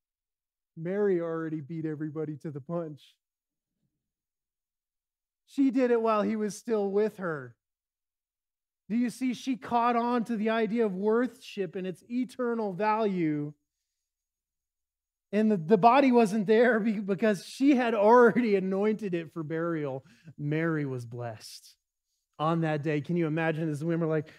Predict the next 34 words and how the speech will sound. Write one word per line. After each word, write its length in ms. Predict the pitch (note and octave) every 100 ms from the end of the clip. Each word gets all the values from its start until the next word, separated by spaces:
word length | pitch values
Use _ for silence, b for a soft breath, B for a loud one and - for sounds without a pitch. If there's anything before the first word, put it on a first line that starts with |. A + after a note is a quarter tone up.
| b
"We 100 | G#3+
gotta 220 | A3+ A3
go 100 | A3
take 220 | G#3+ A#3 -
care 160 | A3+
of 80 | G3
Jesus' 260 | G#3 G3 G3
body." 440 | A3+ A3 G#3 D#3+ - _ _ _ -
And 100 | A3
they 80 | A#3
look 220 | A#3+ A#3
around 180 | A#3 A3+
like, 180 | A3 A#3
"Well, 120 | B3+
there's 180 | D4 A3
no 160 | D4+
body." 460 | C#4 C#4+ D4 C4+ B3
<laughs> 0 |
Can 240 | - -
you 80 | C#4
just 240 | G3+ A#3 A#3+
imagine 540 | A3 G#3+ A3 G#3+ G#3
it 180 | F#3 D#3
dawn 300 | F#3 F#3+ F3+
on 160 | D#3+
Mary 200 | D#3 D#3+
like, 200 | C#3+ C3 - _ _ _ _ _ _ -
"I 100 | A3
don't 140 | A#3+
have 200 | G3+ G#3
anything 500 | A3 G#3+ - G#3 G3
to 100 | G3
bring 340 | E3 G#3+ A3 C#3+
to 300 | E3 D#3+